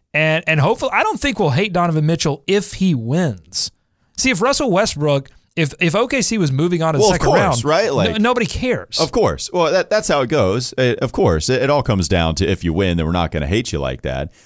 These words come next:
Speaker 2: But it's amazing. We all loved the attitude. We felt bad for Russell Westbrook because Kevin Durant took all the hate. He took it all to Golden State. Anybody that couldn't stand anything about them, people are like, "Well, Russell's by himself now.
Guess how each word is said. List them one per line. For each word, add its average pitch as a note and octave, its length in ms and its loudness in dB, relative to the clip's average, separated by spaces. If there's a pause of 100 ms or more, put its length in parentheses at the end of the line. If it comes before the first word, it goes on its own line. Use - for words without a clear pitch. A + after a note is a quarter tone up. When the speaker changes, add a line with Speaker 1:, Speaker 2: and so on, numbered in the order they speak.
Speaker 2:
But E3 160 4
it's B3+ 160 0
amazing. G3 640 0 (180)
We A#3 180 0
all G#3 280 4
loved C#3 420 2
the A#2+ 160 2
attitude. A#2 400 2
We G#3+ 120 0
felt E3+ 320 0
bad A2+ 300 0
for - 100 0
Russell G2 340 0
Westbrook D#2 420 -2
because B2+ 300 0
Kevin G#3 180 -2
Durant C3+ 300 -2
took C#3 180 -2
all G2+ 140 0
the E2+ 100 -2
hate. D3 380 -4 (320)
He E3 100 0
took E3 180 0
it C#3+ 60 2
all C#3 120 4
to A#2 60 2
Golden A#2+ 260 2
State. F#2 460 -2
Anybody D3 380 0
that G#2+ 260 0 (220)
couldn't F3 200 0
stand C#3 640 0
anything D#3 340 0
about B2 360 0
them, F#2 240 0
people C3 180 0
are A2+ 60 2
like, G#2 180 2
"Well, A2 240 2
Russell's A2 400 0
by G#2 160 2
himself G2+ 480 0
now. F2+ 260 2